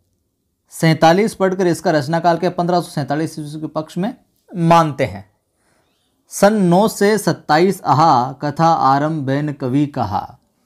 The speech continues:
तो इस कृति के संबंध में आचार्य शुक्ल ने लिखा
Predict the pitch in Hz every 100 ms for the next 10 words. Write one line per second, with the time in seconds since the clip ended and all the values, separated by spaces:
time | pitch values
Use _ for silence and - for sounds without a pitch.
0 | _ _ _ - 233 233 180 170 214 196
1 | 175 165 185 180 113 82 _ _ _ _
2 | _ _ _ _ _ 135 139 160 170 180
3 | 156 180 - _ _ _ - 180 196 180
4 | 165 127 123 165 190